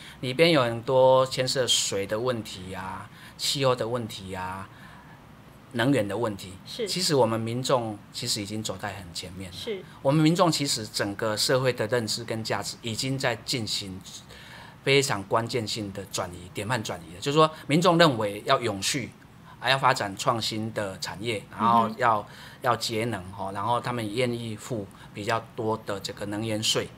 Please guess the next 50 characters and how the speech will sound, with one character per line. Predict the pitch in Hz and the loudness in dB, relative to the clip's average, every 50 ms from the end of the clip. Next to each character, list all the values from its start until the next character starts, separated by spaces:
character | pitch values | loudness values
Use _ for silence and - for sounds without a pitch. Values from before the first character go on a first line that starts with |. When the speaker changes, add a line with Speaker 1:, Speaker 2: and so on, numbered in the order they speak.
| - - | -10 -6
Speaker 2:
嗯 | 220 214 202 | -2 0 0
哼。 | 226 | 0
Speaker 1:
甚 | 214 127 120 | 0 -2 -2
至 | 117 - 123 107 | -2 -4 -4 -2
水 | - - - - 87 85 80 - | -2 -2 -2 -4 -6 -8 -10 -4
费， | - 127 107 92 | -2 -2 -2 -2
Speaker 2:
嗯 | - - - | -8 -8 -4
哼。 | 220 | -2
Speaker 1:
甚 | 220 - 107 | 0 0 0
至 | 226 214 107 - | -2 -4 -6 -2
电 | - 123 107 92 | -2 -2 -2 -2
费 | 92 - 120 101 95 - | -6 -6 -8 -8 -6 -8
来 | 98 104 | -10 -8
支 | 107 - 113 | -6 -6 -6
撑 | 110 - - 92 90 90 - | -6 -8 -8 -8 -14 -12 -8
再 | - - - 110 104 | -4 -2 -2 0 -2
生 | - 113 101 101 | -2 -4 -4 -4
能 | 98 92 101 | -6 -6 -8
源。 | 98 - - - - - - - - - | -10 -12 -16 -18 -18 -18 -18 -18 -10 2
台 | - 160 | 4 6
湾 | 190 214 214 | 6 6 4
其 | 185 175 | 2 -2
实 | 165 131 113 101 | -2 -2 -4 -6
已 | |
经 | 98 107 113 | -6 -6 -4
在 | 117 117 | -4 -4
典 | 117 110 95 | -6 -8 -10
范 | 95 104 104 98 | -8 -10 -10 -10
转 | 95 - - - | -12 -14 -16 -18
移 | - - - - | -20 -20 -20 -20
了。 | - - - - | -20 -20 -20 -8
Speaker 2:
是。 | - - - 254 | -6 -2 0 4
Speaker 1:
所 | 208 196 | 8 8
以 | 208 | 10
绕 | 233 220 202 | 10 8 8
回 | 190 175 | 8 8
来， | 190 190 160 127 113 117 | 6 8 6 4 2 0
我 | 117 117 120 | -2 -2 -4
想 | 123 123 104 98 101 | -4 -4 -6 -4 0
说， | 131 127 127 135 - 123 | 2 2 2 2 0 -4
我 | 120 | -4
们 | 120 123 123 | -2 0 2
的 | 127 120 | 2 2
政 | 120 - 160 143 | 4 4 2 2
府 | 107 98 98 107 - - | 2 -4 -8 -8 -8 -8
部 | 135 117 | -6 -6
门 | 107 98 101 | -6 -6 -6
要 | 110 107 | -8 -8
加 | - - 101 92 | -6 -4 -4 -4
油。 | 95 | -6